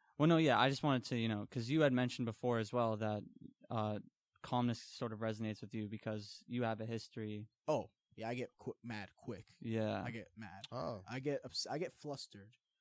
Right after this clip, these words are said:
Speaker 1: And so do you feel that, like, a s-, like, the sense of confidence that you were talking about has helped with that?
Speaker 2: Yeah. Because I'm just comfortable with who I am. I
Speaker 1: Right.
Speaker 2: just,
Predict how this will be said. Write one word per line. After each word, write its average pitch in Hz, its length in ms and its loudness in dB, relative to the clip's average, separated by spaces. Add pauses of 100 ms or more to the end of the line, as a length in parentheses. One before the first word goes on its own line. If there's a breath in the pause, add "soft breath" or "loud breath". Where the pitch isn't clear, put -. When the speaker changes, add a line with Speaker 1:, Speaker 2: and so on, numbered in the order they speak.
(360 soft breath)
Speaker 1:
And 135 80 -2
so 143 160 4
do 120 120 0
you 139 160 6
feel 135 380 4
that, 110 280 2 (240)
like, 107 360 -2 (880)
a - 40 -6
s-, - 220 -8 (120)
like, 117 160 -6
the - 60 -10
sense 120 220 -8
of 117 100 -14
confidence 117 480 -4
that 113 120 -4
you 110 100 -4
were 110 80 -2
talking 113 360 0
about 107 220 -2
has 110 140 -4
helped 131 260 0
with 107 140 -10
that? - 180 -8 (420)
Speaker 2:
Yeah. 175 260 -2 (880 soft breath)
Because 170 280 -2
I'm 180 160 0
just 175 240 -4
comfortable 190 440 -4
with 156 120 0
who 175 120 -4
I 147 100 -4
am. 147 340 -10 (1080)
I 127 80 0
Speaker 1:
Right. 143 180 4
Speaker 2:
just, 101 140 -2